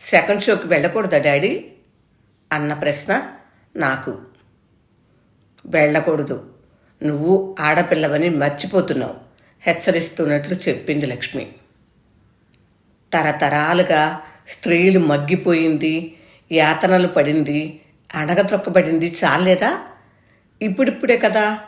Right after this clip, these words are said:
మగవాళ్లతో సమానంగా చదువులు చదువుతుంది, ఉద్యోగాలు చేస్తున్నది. అమ్మాయిలను కూడా వాళ్ళలాగానే ఎంజాయ్ చేయనివ్వండి మమ్మీ, ఇలా ప్రతిదానికి ఆంక్షలు పెడితే ఎలా?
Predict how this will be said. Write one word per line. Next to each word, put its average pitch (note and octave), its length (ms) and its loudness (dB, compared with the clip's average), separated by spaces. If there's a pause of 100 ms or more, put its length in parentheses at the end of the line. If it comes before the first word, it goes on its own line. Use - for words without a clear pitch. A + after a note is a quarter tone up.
(340)
మగవాళ్లతో F3+ 680 4
సమానంగా F3 600 2
చదువులు F3 420 0
చదువుతుంది, E3+ 840 -2 (260)
ఉద్యోగాలు F#3+ 600 4
చేస్తున్నది. E3 760 -2 (840)
అమ్మాయిలను G#3+ 680 0
కూడా G3+ 500 -4 (520)
వాళ్ళలాగానే D#3+ 1040 0 (320)
ఎంజాయ్ E3 540 2
చేయనివ్వండి D#3 480 0
మమ్మీ, C#3+ 500 -4 (420)
ఇలా F#3 200 4
ప్రతిదానికి G3 1160 -2
ఆంక్షలు E3 360 -4
పెడితే E3 380 -4
ఎలా? D3+ 460 -2